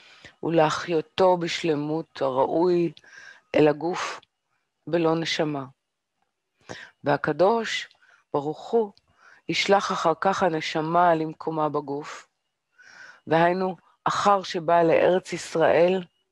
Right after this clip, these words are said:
כמו שכתוב לפנינו. זה ברור שצריך הסבר רחב פה. אז מה הקשר של תחיית מתים לארץ ישראל?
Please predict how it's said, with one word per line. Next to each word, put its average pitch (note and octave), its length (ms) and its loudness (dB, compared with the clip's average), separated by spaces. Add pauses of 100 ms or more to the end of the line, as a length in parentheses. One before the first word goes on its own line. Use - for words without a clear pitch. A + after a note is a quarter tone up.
(1040)
כמו F3 220 -2
שכתוב D#3+ 500 -6
לפנינו. C#3+ 640 -4 (960)
זה E3 100 0
ברור E3+ 320 2
שצריך E3 840 -2 (460)
הסבר D3+ 420 2
רחב C#3+ 380 -2 (140)
פה. - 140 -18 (1300)
אז D3 120 -4
מה E3+ 180 2
הקשר E3+ 600 -2 (520)
של D#3+ 380 -2 (280)
תחיית E3 420 2
מתים E3+ 600 -2
לארץ D#3+ 400 4
ישראל? F#3 800 2